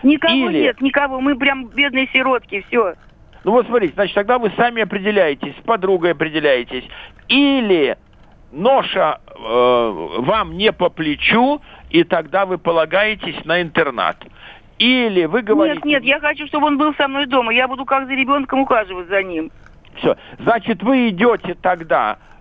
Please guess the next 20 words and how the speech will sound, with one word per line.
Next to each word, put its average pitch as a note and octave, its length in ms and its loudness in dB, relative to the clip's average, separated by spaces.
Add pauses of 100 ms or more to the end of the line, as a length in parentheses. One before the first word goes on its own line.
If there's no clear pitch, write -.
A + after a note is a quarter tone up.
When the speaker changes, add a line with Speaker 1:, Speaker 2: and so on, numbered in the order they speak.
Speaker 2:
э, F#2+ 360 -8 (600)
в F#3 180 0
интернат F3 600 -2 (460)
или F#3 260 2
в - 60 -2
психбольницу G3 1000 -4
и G3+ 180 -10
говорите: D3 680 0 (280)
«Господа, D3+ 720 -2 (180)
верните F#3+ 640 -2
мне, F3 220 -2
пожалуйста, D#3+ 720 -2
мужа». A2 460 -2 (260)
И C#3+ 200 2
пишите E3 520 0
заявление, A#3 960 0 (160)
нам F3+ 360 -2
звоните, E3+ 600 0
мы E3+ 160 0
поможем. G3 720 -2